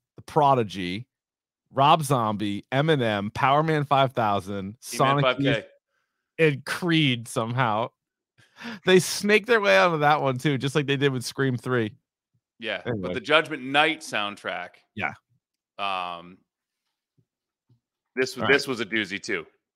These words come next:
Speaker 2: I
Speaker 1: I'm
Speaker 2: should have
Speaker 1: sure
Speaker 2: pulled
Speaker 1: it
Speaker 2: it
Speaker 1: was
Speaker 2: up
Speaker 1: a
Speaker 2: as we
Speaker 1: doozy. Are you
Speaker 2: First thing that pops up is that, yeah, uh, House of Pain and Helmet did a song.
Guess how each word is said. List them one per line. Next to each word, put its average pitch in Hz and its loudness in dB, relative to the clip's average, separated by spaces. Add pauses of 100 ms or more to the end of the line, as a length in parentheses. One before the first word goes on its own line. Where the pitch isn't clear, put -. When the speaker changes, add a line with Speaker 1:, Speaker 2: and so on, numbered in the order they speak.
(180)
Speaker 2:
I - -16
Speaker 1:
I'm - -10
Speaker 2:
should 139 0
have 120 -2
Speaker 1:
sure 160 0
Speaker 2:
pulled 139 2
Speaker 1:
it 101 2
Speaker 2:
it 101 -2
Speaker 1:
was - -
Speaker 2:
up 110 -4
Speaker 1:
a 104 -2
Speaker 2:
as 90 -10
we 101 -4
Speaker 1:
doozy. 92 -4 (500)
Are 135 -2
you 131 -8 (560)
Speaker 2:
First 196 4
thing 180 0
that 135 -2
pops 123 2
up 98 0
is 92 -12
that, 98 -16 (140)
yeah, 101 -4 (100)
uh, 120 2
House 180 4
of 175 -4
Pain 170 -4
and 120 -4
Helmet 156 -6
did 170 -6
a 175 -6
song. 180 -4